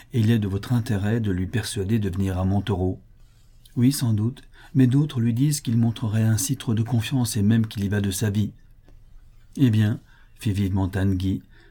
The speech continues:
c'est une affreuse calomnie, mais s'il en était ainsi, vous en seriez bien délivré. » Lorsque le duc vint dans la soirée, selon son habitude, madame de Giac se souvint du conseil et des dernières paroles de Tanguy.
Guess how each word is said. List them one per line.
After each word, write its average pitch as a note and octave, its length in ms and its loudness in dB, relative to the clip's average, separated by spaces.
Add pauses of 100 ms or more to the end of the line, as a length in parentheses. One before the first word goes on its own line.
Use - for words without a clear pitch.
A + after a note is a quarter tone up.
c'est - 240 -2
une A2+ 80 4
affreuse A2+ 260 0
calomnie, A#2 520 4 (400)
mais A2 120 0
s'il B2+ 220 4
en A#2 80 6
était A#2 300 2
ainsi, C#3 340 2
vous C3+ 160 0
en - 20 -2
seriez B2+ 340 2
bien B2+ 180 4
délivré. » B2+ 540 2 (1900)
Lorsque C3 240 -2
le B2 120 2
duc C#3+ 260 0
vint A#2 200 4
dans A#2+ 120 0
la G2 100 0
soirée, G2+ 500 -2 (100)
selon A#2 280 0
son G#2+ 180 -2
habitude, G#2+ 640 -2 (340)
madame D3+ 220 4
de C3+ 100 6
Giac C3+ 300 2
se B2 160 -2
souvint B2 360 0
du A2+ 120 0
conseil A#2 600 0
et G2 60 0
des G2 120 -2
dernières G2+ 380 -2
paroles G2+ 340 -2
de F#2+ 80 -2
Tanguy. F#2+ 560 -2